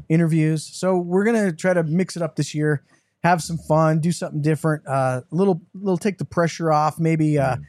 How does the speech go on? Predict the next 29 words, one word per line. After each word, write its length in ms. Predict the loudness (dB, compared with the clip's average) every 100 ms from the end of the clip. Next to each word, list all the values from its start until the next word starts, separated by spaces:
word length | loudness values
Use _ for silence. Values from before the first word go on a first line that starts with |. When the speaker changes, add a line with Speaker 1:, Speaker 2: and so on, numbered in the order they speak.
| -20 -16 -4
Speaker 1:
give 160 | 0
the 100 | 2 2
lighter 380 | 0 0 0
side 500 | -2 -2 0 2 0
of 160 | -2 -4
the 100 | -8
P 180 | -6 -6
C 260 | -4 -2 0
A 40 |
Speaker 2:
Yeah, 40 | 0
Speaker 1:
a 120 | 0
Speaker 2:
yeah. 140 | 0
Speaker 1:
little 200 | 0 0 0
bit. 180 | -2
We're 80 | -2
gonna 100 | -4
try 180 | -2 -2
to 60 | -2
do 120 | -2
that. 180 | -2 -4
So 120 | -2
obviously 340 | -2 -2 -6
we'll 100 | -6
be 280 | -4 -4 -4 -8 _ _ _ -6
at 100 | 0
your 160 | 0
booth. 400 | 2 2 0 -2 -2
Um, 240 | 0 2
folks, 480 | 6 6 6 -4